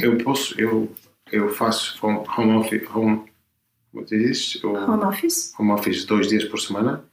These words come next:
Speaker 2: Hum.
Speaker 1: mas eu normalmente vou ao escritório, tive que ir a visitar também as fábricas, tudo, então normalmente vou. Mas é verdade que eu acho que a pandemia não ajudou a ninguém. Primeiro, mas é verdade que se tu tens que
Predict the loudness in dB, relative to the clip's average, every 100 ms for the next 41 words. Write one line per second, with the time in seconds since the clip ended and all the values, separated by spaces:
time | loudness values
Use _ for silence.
0 | -4 -2 -2 -4 0 0 0 -2 0 2
1 | 2 2 2 2 0 -2 -2 0 0 -2
2 | -12 _ _ _ -12 -8 -6 -2 -2 0
3 | -2 -4 -2 -2 -2 -2 0 0 -2 -6
4 | -4 -4 -2 -4 -4 -6 -2 0 2 0
5 | -2 -4 _ _ _ _ _ _ 0 2
6 | 4 2 2 2 2 2 0 0 2 4
7 | 6 6 6 6 4 4 2 4 2 2
8 | -10 _ _ _ _ _ _ -8 0 2
9 | 2 0 -2 -8 -18 -20 -18 -16 -16 -16
10 | -18 -20 -20 -12 -10 -4 -4 -4 -6 -2
11 | -2 0 0 0 -2 -6 -6 -6 -2 0
12 | -2 -2 0 2 -2